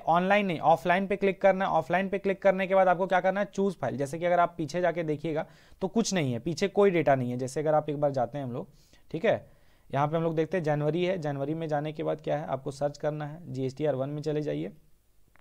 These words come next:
यहाँ पे देखिए कोई ही नहीं है, हम लोग को बी टू बी एक सौ बारह इनवॉइसेस ऐड करना है, तो अब एक एक करके ऐड कर नहीं सकते, तो हम लोग को क्या करना है, बैक जाना है और प्रिपेयर ऑफलाइन पे क्लिक करना है, ठीक है।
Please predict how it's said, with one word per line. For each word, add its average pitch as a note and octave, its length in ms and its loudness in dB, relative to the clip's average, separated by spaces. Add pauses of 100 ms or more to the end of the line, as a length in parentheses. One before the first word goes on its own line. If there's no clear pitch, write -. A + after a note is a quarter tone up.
(2500)
यहाँ D#3+ 160 4
पे F#3 120 2
देखिए E3 220 2
कोई G3+ 180 6
ही G3+ 80 4
नहीं G3 200 0
है, A3+ 100 -2 (180)
हम D#3 120 0
लोग F3+ 120 2
को F#3 80 2
बी F3 140 4
टू G3 120 2
बी G3 120 6
एक F#3 100 4
सौ F#3+ 100 -2
बारह F3 200 8
इनवॉइसेस F#3+ 360 0
ऐड F#3 160 6
करना F#3+ 220 4
है, F#3+ 100 0
तो - 120 -4
अब D#3 200 2
एक E3 160 2
एक F#3+ 100 4
करके F#3+ 220 4
ऐड E3+ 160 6
कर F#3+ 140 6
नहीं G3 120 0
सकते, F#3+ 260 -4
तो F#3+ 120 0
हम D#3+ 80 2
लोग F3 140 -2
को F#3 80 -2
क्या F3 140 2
करना F#3 220 0
है, G#3+ 80 -4
बैक D#3 220 4
जाना E3+ 220 0
है G3+ 140 -6 (520)
और F3+ 140 6
प्रिपेयर F#3 420 4
ऑफलाइन F3 380 4
पे F#3 100 -2
क्लिक E3+ 280 0
करना A#2 240 -2
है, G2+ 140 -14
ठीक F3+ 160 -6
है। C3 180 2